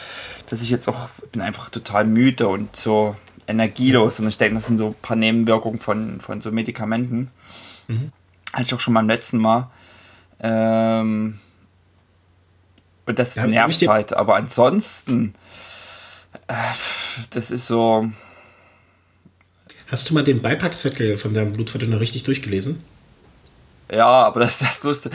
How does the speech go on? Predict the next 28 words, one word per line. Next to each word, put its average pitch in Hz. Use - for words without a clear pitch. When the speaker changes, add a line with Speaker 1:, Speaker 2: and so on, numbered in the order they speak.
Speaker 1:
Ich -
hatte, 127
ich 113
hatte 123
sogar 123
hier 117
so 117
ein, 110
also, 113
ähm, 104
wenn 104
du, 117
wenn 107
du, 107
äh, -
Beipackzettel, 139
also, 110
also 104
wenn 110
du 110
Blutverdünner 160
nimmst, 139
musst 135
du 131
eigentlich 120
so 123
einen 110
Pass -